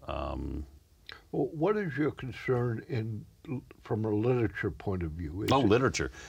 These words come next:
Speaker 1: Sure.
Speaker 2: i-, is it that, um, we're not diverse enough, or we're not grappling with the right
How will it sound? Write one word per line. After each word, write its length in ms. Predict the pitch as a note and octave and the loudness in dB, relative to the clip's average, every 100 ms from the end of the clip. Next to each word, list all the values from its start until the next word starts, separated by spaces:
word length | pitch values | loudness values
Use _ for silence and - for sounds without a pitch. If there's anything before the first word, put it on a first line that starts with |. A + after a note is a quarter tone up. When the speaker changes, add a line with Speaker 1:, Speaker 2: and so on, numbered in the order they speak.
| - | -2
Speaker 1:
Sure. 380 | - C#3+ C3 D#3+ | 8 10 10 10
Speaker 2:
i-, 60 | |
is 420 | D3 E3 D3+ B2 | 8 8 6 6
it 160 | C#3 A#2+ - - - | 4 4 -2 -18 -8
that, 280 | B2+ B2 A2 - - - - | 0 2 2 -2 -20 -14 -6
um, 420 | G#2 G2 F#2+ F2 - - - - - - - - - - - | -4 -4 -6 -8 -14 -20 -20 -20 -20 -20 -20 -20 -20 -20 -6
we're 120 | A2 | -2
not 300 | G#2+ A2 G#2 - | 2 2 0 0
diverse 500 | F#2+ G2+ C3+ C#3 D3+ | 0 4 4 4 0
enough, 300 | D#3 D3+ D#3 D3+ | 2 2 2 0
or 160 | F2 | 0
we're 400 | F2 G#2+ - G#2+ | 0 -2 0 0
not 320 | G2+ G#2+ G2+ - - - | 2 2 2 0 -8 -8
grappling 600 | - A2 B2 - B2 A2+ | 4 6 6 4 0 2
with 160 | A2 F#2+ | 2 4
the 100 | G2+ | 2
right 400 | F#2 A2 A2 | 2 4 4